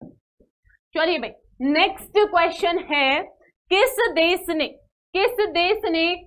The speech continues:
दो हज़ार बाईस में संयुक्त राष्ट्र सुरक्षा परिषद की आतंकवाद निरोधी, आतंकवाद निरोधी समिति की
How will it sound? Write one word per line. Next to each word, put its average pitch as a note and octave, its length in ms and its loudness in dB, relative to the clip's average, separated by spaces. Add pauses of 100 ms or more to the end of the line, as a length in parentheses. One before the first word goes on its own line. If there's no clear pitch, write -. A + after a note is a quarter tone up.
दो F4 400 2
हज़ार E4 320 2
बाईस D4 480 0
में C#4+ 260 -4 (440)
संयुक्त G4+ 680 0
राष्ट्र F4+ 640 0
सुरक्षा E4+ 680 0
परिषद E4 680 0
की E4+ 500 -2 (320)
आतंकवाद F4+ 1040 4
निरोधी, D4 800 -2 (280)
आतंकवाद F4 880 2
निरोधी E4 600 0
समिति E4+ 580 -2
की E4+ 460 -2